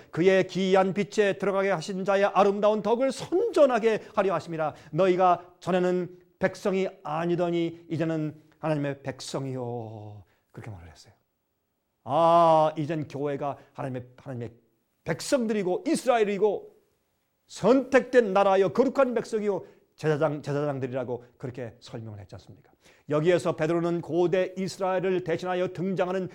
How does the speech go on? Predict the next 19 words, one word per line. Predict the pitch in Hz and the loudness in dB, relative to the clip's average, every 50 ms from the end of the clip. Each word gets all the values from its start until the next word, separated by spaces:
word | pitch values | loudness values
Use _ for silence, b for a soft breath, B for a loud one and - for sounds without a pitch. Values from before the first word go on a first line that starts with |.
| B | B
새로운 | B - 170 165 185 185 185 180 - | B -4 -2 0 0 0 0 -2 -2
이스라엘, | 208 160 - 165 175 165 160 147 B B B | -6 -4 -2 -2 -2 -2 -2 -4 B B B
영적인 | 160 175 175 160 - - 190 165 175 175 170 | 0 2 2 2 0 -2 0 2 2 0 0
이스라엘인 | 156 143 - 170 170 170 165 165 170 - - | -2 -4 -2 -2 0 0 0 -2 -4 -6 -4
교회를 | - - 269 294 302 311 320 302 | -2 0 2 4 4 2 2 0
소개하고 | - - 277 254 285 269 262 | 0 -2 4 6 6 6 6
있습니다. | 254 - - 254 254 262 247 220 196 - _ b b b b b b b b b b b - | 4 -2 -4 -8 -6 -4 -6 -6 -8 -14 _ b b b b b b b b b b b -4
여러분, | 139 170 190 185 | -2 0 0 0
십자가의 | - - 196 - - 254 220 226 220 220 | -2 -2 -6 2 4 4 6 6 4 4
복음을 | - 208 233 214 240 226 233 226 226 | 4 4 4 4 6 4 4 4 4
받아들인 | 190 196 226 220 214 226 226 220 202 - | 4 2 4 4 4 2 0 0 -2 -4
이-, | 208 214 190 165 - | -4 -4 -4 -2 0
이방인들과 | 208 208 233 240 220 214 220 214 190 220 214 - 226 226 208 196 175 B B B B 135 | 2 2 6 6 6 6 4 4 4 4 4 6 4 4 4 4 2 B B B B 0
예수를 | 151 226 262 277 285 269 - 285 294 285 294 294 285 277 - | 4 6 8 8 8 6 4 2 2 2 4 4 4 2 2
받아들인 | 240 247 262 254 269 269 277 269 262 233 - - - | 4 4 4 6 6 4 2 2 2 -2 -4 -8 -18
소수의 | - - 180 214 262 262 - - 254 254 269 262 254 247 170 151 | -14 -2 2 4 4 4 4 2 0 6 10 10 10 8 8 0
유대인들과 | 247 247 254 254 254 247 226 247 247 233 220 254 247 | 2 8 8 8 8 8 2 0 0 4 4 4 4
합하여서 | - 214 - - 226 233 233 233 220 - 233 226 | 4 0 -4 0 2 2 4 4 4 2 2 0
새로운 | - - 220 226 233 233 233 226 240 | 0 -2 2 4 4 4 4 2 0